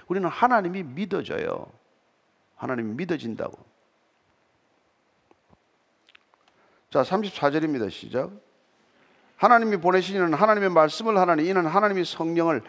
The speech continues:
한량없이 주심이니라." 자, 하나님이 보내시는 사람은 하나님의 말씀을 반드시 하게 돼 있는데 왜 하나님의 말씀을 하는 거 하니까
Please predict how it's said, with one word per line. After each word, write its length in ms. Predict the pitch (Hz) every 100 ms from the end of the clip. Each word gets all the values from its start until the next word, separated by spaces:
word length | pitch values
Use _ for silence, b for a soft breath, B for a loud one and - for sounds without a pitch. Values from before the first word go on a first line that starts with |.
| B B
한량없이 800 | - 120 127 139 139 131 - 139
주심이니라." 760 | 147 135 156 139 139 139 117 - _ b b b
자, 320 | 131 110 92 B B
하나님이 440 | - 294 294 240
보내시는 540 | 170 160 165 165 185 170
사람은 420 | 170 143 120 180 B B
하나님의 760 | - - 320 302 247 226 226 233
말씀을 460 | 185 127 - 151
반드시 480 | 135 107 120 127 139
하게 160 | 160 156
돼 100 | 131
있는데 420 | 107 107 92 73 b b b
왜 220 | 135 180 233
하나님의 460 | 220 247 240 226
말씀을 420 | 202 165 - 196 180
하는 220 | 175 170
거 100 | 151
하니까 380 | 131 151 143